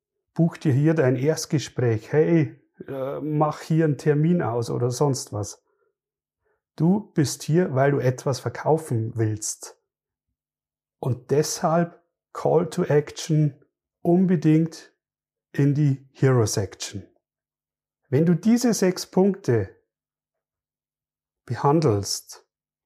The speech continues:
macht das den ei-, entscheidenden Unterschied zwischen einer nur informierenden Website und einer verkaufenden Website. Wenn du jetzt denkst,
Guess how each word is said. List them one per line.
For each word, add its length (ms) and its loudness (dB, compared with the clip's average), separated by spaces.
macht 320 0
das 180 0
den 220 -2
ei-, 260 -4
entscheidenden 680 0
Unterschied 640 -2
zwischen 440 -6
einer 520 0
nur 540 2
informierenden 880 0
Website 720 -2
und 300 -2
einer 260 0
verkaufenden 960 -2
Website. 760 -8
Wenn 200 -2
du 100 2
jetzt 320 0
denkst, 540 -4